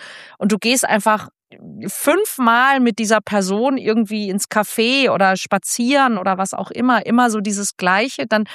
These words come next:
dann, äh, hast du zwar viel geredet, aber du hast diesen Menschen vielleicht gar nicht richtig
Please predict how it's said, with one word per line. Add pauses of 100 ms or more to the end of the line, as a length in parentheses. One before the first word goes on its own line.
(680)
dann,
äh, (320)
hast
du
zwar
viel
geredet,
aber
du
hast
diesen
Menschen
vielleicht
gar
nicht
richtig